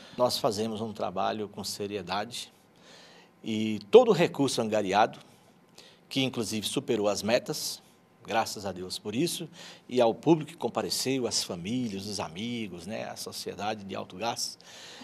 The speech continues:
ele, o recurso é todo empregado aqui mesmo na cidade, como eu disse a princípio na outra entrevista, no novo templo da Assembleia de Deus,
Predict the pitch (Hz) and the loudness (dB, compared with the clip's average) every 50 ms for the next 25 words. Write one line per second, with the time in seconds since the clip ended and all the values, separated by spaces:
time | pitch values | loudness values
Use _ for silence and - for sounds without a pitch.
0 | - - - - - - 123 131 143 151 156 160 151 147 139 131 123 110 104 95 | -20 -20 -20 -12 -4 0 4 4 6 6 6 6 6 6 6 4 2 0 0 -2
1 | 92 98 104 120 104 - - - - - 117 - - 180 185 190 185 175 - 147 | -4 -2 -4 -4 -4 -4 -4 -4 -2 -2 -2 4 4 4 4 4 2 2 2 2
2 | 117 107 120 127 127 123 - - 160 147 139 123 113 123 120 - - - 113 113 | 2 2 0 0 0 -2 -4 -4 -2 -2 -2 -2 -2 -4 -4 -4 -4 -2 4 6
3 | 120 131 143 135 135 151 156 143 - - - - - - - - - - - _ | 8 8 8 6 4 -6 -6 -8 -12 -20 -20 -20 -20 -20 -20 -20 -20 -20 -14 _
4 | - 135 131 117 101 101 107 92 - - 98 95 92 87 - - - - 82 - | -6 -4 -4 -4 -4 -4 -6 -6 -6 -6 -6 -6 -6 -8 -10 -12 -8 -8 -8 -8
5 | - - 117 110 - - - - 170 170 - - 113 107 98 101 101 101 101 98 | -8 -8 -6 -4 -4 -4 -2 -4 -6 -6 -6 -8 -8 -6 -4 -4 -4 -4 -6 -6
6 | - 104 98 98 120 120 101 98 170 180 170 - - 190 180 175 - - - - | -8 -10 -8 -6 -6 -6 -2 -2 -2 -2 -2 -2 -2 -2 -2 -2 -10 -18 -20 -20
7 | - - - - _ - 113 127 135 131 131 160 208 220 170 175 - - - 165 | -20 -20 -20 -20 _ -10 -6 -4 -4 2 10 10 10 12 10 6 0 4 6 6
8 | 180 170 160 147 123 123 117 - - - 127 107 95 101 107 101 104 110 131 139 | 6 6 4 0 0 2 2 2 0 -2 -2 -6 -4 -4 -2 -2 -2 -4 -6 0
9 | 107 123 139 156 165 160 - - - | 4 6 6 6 6 4 -2 -8 -10